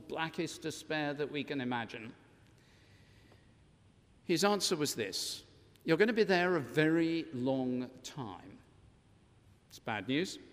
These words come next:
"Settle down and bless the community in which you live." But these are the people who massacred us," you can hear them thinking. "The circumstances in which you find yourselves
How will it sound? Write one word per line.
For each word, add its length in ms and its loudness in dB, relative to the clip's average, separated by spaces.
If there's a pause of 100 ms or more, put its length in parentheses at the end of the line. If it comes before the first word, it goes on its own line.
(580)
"Settle 480 4
down 380 4
and 120 2
bless 300 4
the 140 0
community 600 2
in 120 2
which 240 0
you 100 4
live." 500 0 (460)
But 140 -8
these 240 0
are 60 0
the 100 0
people 320 -2
who 80 2
massacred 500 -2
us," 320 -8
you 120 -8
can 160 -8
hear 220 -4
them 160 -8
thinking. 440 -8 (960)
"The 120 6
circumstances 960 6
in 140 4
which 240 4
you 100 2
find 460 2
yourselves 760 0